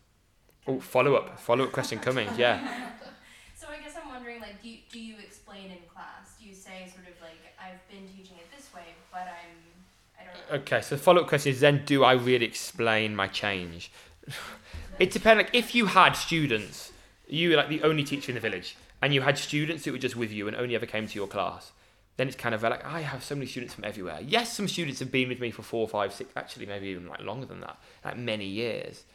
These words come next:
Speaker 1: Uh, so normally there's not that conversation of, "But you said this this year." Normally I just, in that moment, will explain why to do it that way.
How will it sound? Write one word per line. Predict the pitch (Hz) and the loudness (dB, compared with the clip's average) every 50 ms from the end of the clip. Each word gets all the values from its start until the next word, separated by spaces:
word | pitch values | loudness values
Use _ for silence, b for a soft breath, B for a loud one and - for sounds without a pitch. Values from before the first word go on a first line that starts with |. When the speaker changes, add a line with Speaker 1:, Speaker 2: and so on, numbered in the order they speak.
| b b b b b b b b b - | b b b b b b b b b -6
Speaker 1:
Uh, | 127 131 131 135 139 143 135 135 131 127 123 - - _ _ _ _ _ _ _ _ _ _ _ _ _ _ _ - | -2 0 0 2 2 2 0 0 -2 -4 -6 -8 -12 _ _ _ _ _ _ _ _ _ _ _ _ _ _ _ -10
so | - - 165 | -4 -4 -2
normally | 170 175 185 190 185 170 | 2 2 2 2 4 4
there's | 151 156 139 139 | 4 4 4 2
not | 151 151 - | 0 -2 -2
that | - - - | -4 -6 -6
conversation | 131 127 120 - 131 131 131 131 - 110 107 | -4 -4 -4 -2 0 0 0 -2 -4 -6 -6
of, | 98 92 92 - | -6 -6 -6 -8
"But | - 165 190 - - | -8 -8 -8 -8 -8
you | 127 160 165 | -12 -10 -10
said | 117 - - 123 127 113 104 - | -10 -4 -2 -2 -2 -2 -2 -4
this | 214 233 233 - - - | -4 -4 -4 -6 -10 -12
this | - - - - - - | -8 -8 -6 -6 -4 -4
year." | - - - - - - - B B B B B B B B B - | -4 -4 -4 -6 -8 -10 -12 B B B B B B B B B -4
Normally | 147 160 175 180 175 165 160 151 | 0 4 4 4 4 4 4 4
I | 139 135 | 2 2
just, | 135 127 127 - - | 2 0 -4 -6 -4
in | 156 156 | -2 0
that | 156 139 123 | 0 0 0
moment, | 123 117 117 113 110 104 107 107 - - - - | 0 0 0 0 -2 -6 -6 -8 -12 -16 -12 -8
will | 120 117 | -8 -8
explain | 113 - - - - 117 113 110 107 104 107 | -8 -8 -10 -8 -6 -6 -4 -4 -6 -6 -2
why | 107 107 107 | -2 -2 -2
to | 104 - - | -2 -4 -8
do | - | -8
it | 98 - - | -8 -8 -8
that | - - - | -10 -10 -12
way. | - - | -12 -16